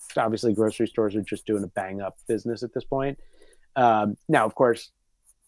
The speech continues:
Kava's in restaurant and catering businesses, I'm sure, have cratered into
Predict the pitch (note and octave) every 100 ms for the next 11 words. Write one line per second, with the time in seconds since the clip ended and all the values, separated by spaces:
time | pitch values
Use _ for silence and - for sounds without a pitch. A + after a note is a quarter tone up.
0 | _ - B2+ A2 G#2+ - - _ - C3
1 | A#2 B2 - C3 A#2+ A#2+ - A2+ G#2 C3+
2 | B2+ A#2+ A2+ G#2+ G#2 - B2 A2+ A#2 B2
3 | A2 G#2+ G#2 - A#2 G#2+ - - A2+ A2
4 | G#2+ G#2+ G#2+ A#2 G#2+